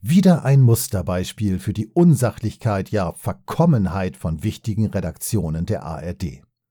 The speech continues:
In beiden Kommentaren wird die Verantwortung für die Unmöglichkeit einer gemeinsamen Regierung von Rot-Rot-Grün der Linken zugeschoben.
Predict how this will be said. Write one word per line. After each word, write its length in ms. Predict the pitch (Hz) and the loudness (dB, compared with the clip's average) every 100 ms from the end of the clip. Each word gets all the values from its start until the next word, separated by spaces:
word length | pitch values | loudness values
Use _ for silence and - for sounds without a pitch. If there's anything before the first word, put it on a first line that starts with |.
| _ _ _ _ _ _ | _ _ _ _ _ _
In 200 | 131 113 | 0 2
beiden 340 | 151 190 202 | 2 4 4
Kommentaren 840 | 196 170 156 143 143 151 123 95 87 | 4 4 2 2 2 2 2 0 0
wird 380 | 101 101 - - | -2 -2 -6 -6
die 180 | 92 82 | -6 -4
Verantwortung 880 | 98 - 180 - 113 95 107 90 87 | -6 0 -2 2 0 0 0 -2 -4
für 160 | 101 | -6
die 140 | 95 - | -6 -2
Unmöglichkeit 880 | 160 185 156 190 139 - 117 101 - | 4 4 4 0 -4 -4 -2 -2 -2
einer 200 | 92 85 | -6 -4
gemeinsamen 680 | 80 104 170 120 117 90 | -4 0 2 2 0 -2
Regierung 600 | 85 78 170 190 139 90 | -6 -2 0 2 2 0
von 200 | - 85 | -2 -6
Rot-Rot-Grün 920 | 76 113 131 - 107 98 - 110 101 104 | -2 0 0 0 -2 -2 -2 -2 -2 0
der 140 | 160 | -2
Linken 500 | 165 196 190 147 92 | 2 2 4 2 0
zugeschoben. 880 | - 85 80 80 98 80 71 65 - | -2 -6 -8 -8 -6 -6 -8 -10 -14